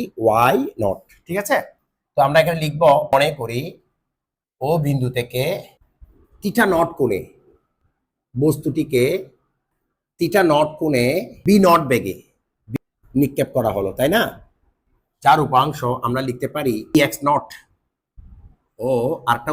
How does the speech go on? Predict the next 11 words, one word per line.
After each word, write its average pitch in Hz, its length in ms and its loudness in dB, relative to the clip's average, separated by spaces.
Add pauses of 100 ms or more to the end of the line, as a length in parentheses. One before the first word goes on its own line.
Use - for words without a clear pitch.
উপাংশ 135 260 -4
হলে 135 140 -2
আমরা 131 160 -4
লিখতে 127 200 -8
পারি 127 140 -2 (140)
বি 131 80 0 (100)
ওয়াই 107 180 0 (100)
নট। 117 160 -4 (340)
আনুভূমিকের 185 560 2
দিকে 131 220 -4 (480)
ত্বরণ 165 260 8